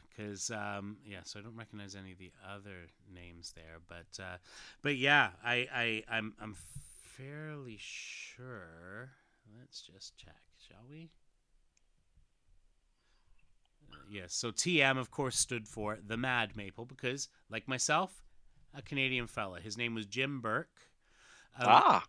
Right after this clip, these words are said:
Speaker 1: a Canadian who wrote more than three thousand letters to comic book letter columns between nineteen seventy-seven and nineteen ninety-four.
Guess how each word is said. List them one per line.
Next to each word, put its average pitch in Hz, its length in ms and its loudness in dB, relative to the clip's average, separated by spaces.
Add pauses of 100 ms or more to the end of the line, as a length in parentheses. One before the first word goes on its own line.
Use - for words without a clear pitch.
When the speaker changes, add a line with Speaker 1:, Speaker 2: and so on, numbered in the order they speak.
Speaker 1:
a 135 160 2
Canadian 135 540 2
who 139 120 -2
wrote 123 240 -2
more 120 200 -2
than 110 140 -4
three 143 320 -10
thousand 143 640 -4
letters 123 360 -2
to - 80 -16
comic 113 320 -6
book 113 160 -12
letter 110 200 -6
columns 98 440 -6
between 104 360 -10
nineteen 110 320 -6
seventy-seven 127 640 -4
and 110 100 -6
nineteen 101 320 -10
ninety-four. 90 600 -14